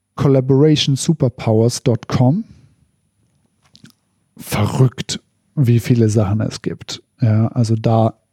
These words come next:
auf jeden Fall ein gigantischer Eisberg an Tools.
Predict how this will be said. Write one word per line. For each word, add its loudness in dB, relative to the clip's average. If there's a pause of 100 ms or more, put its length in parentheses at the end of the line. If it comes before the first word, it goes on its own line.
(140)
auf 0
jeden 2
Fall -2
ein 0
gigantischer -2
Eisberg 0
an -2
Tools. -4